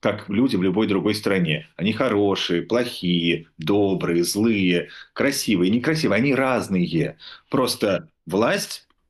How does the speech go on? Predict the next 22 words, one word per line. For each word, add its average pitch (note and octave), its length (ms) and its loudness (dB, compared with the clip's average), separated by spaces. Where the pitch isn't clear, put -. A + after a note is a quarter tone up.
э, - 40 -2
в F#2 760 2
разных G2+ 300 0
странах E3+ 360 0
ведёт C3 240 0
себя - 140 0
по-разному. G2 380 0
Где-то, F3+ 320 -2
как D3+ 240 -2
в - 20 2
Российской - 360 -2
Федерации, G#2+ 380 0
она G2+ 80 0
хочет G#2+ 240 -2
взять D#3+ 160 0
их D#3 60 -4
как - 200 -4
пластилин A2 520 0
и - 20 0
лепить F#2+ 380 -2
из F#2+ 100 -2
них, B2 200 0